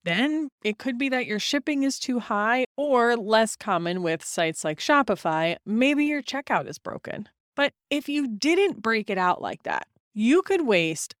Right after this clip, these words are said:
a shit ton of time on things that aren't even an issue.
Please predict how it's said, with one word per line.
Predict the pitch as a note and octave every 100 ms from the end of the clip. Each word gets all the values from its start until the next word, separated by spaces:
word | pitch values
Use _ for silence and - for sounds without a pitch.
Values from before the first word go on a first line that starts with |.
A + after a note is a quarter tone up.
| -
a | C4 D4+
shit | C#4+ - G4 G4
ton | E4+ D#4
of | C#4
time | - G#3+ F3 E3+ -
on | G3 G#3
things | B3+ B3 A#3
that | C#4 C4 -
aren't | A3 D#4 D4+
even | C#4+ D4 C#4+
an | C4+
issue. | D#4+ - E3+ -